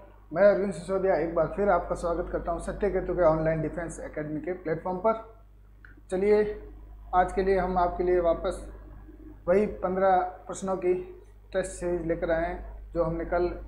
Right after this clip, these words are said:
अ, online app पर provide करवाई थी।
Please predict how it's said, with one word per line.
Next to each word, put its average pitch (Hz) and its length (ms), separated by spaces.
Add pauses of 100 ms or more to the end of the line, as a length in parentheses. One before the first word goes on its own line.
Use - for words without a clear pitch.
(280)
अ, 135 140
online 180 380
app 170 220
पर 202 100 (540)
provide 180 380
करवाई 180 240
थी। 196 440